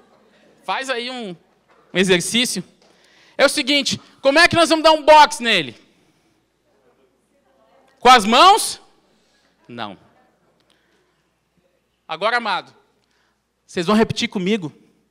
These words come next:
Vão ou não vão? Vocês nem sabem o que que é, como é que vocês vão dizer que vão? Não, vocês estão mal de planejamento, né?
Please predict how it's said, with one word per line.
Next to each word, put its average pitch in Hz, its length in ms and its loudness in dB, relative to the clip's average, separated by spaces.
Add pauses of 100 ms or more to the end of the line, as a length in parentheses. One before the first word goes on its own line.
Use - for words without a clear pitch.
(400)
Vão 330 160 6
ou 415 60 6
não 392 100 6
vão? 208 260 2 (960)
Vocês 294 220 -4
nem 330 160 2
sabem 320 240 2
o - 20 -12
que 302 120 -6
que 294 100 -4
é, 302 80 2
como 262 160 -6
é 254 60 -2
que - 40 -16
vocês 254 100 -10
vão 254 100 -4
dizer 233 160 -6
que 233 100 -10
vão? 240 380 -4 (920)
Não, 415 140 0
vocês 320 140 -4
estão 330 200 2
mal 285 300 2
de - 80 -2
planejamento, 185 580 -4
né? 240 320 0